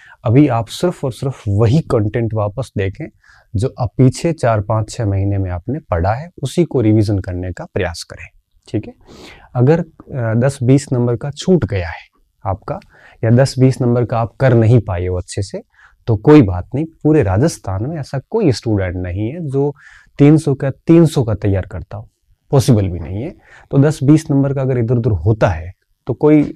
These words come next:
अ, लोड लेने की आवश्यकता नहीं है। वैसे भी दो सौ सत्तर अस्सी की तैयारी बढ़िया होनी चाहिए, ऐसे टॉपिक छोड़ दें।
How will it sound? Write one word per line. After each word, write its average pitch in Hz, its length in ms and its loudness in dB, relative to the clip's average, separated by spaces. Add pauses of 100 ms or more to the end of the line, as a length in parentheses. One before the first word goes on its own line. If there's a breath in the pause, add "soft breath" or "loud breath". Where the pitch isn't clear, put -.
अ, 110 100 -4
लोड 117 280 4
लेने 113 300 0
की 113 80 -4
आवश्यकता 101 440 -6
नहीं 95 260 -4
है। 160 40 -18 (500 soft breath)
वैसे 110 300 2
भी 147 160 4
दो 131 180 4
सौ 139 140 -6
सत्तर 120 300 -2
अस्सी 110 260 -4
की 104 80 -2
तैयारी 104 340 0
बढ़िया 92 300 0
होनी 98 260 -2
चाहिए, 127 300 -4 (340 soft breath)
ऐसे 139 240 -2
टॉपिक 117 360 -2
छोड़ 90 260 -2
दें। 71 160 -12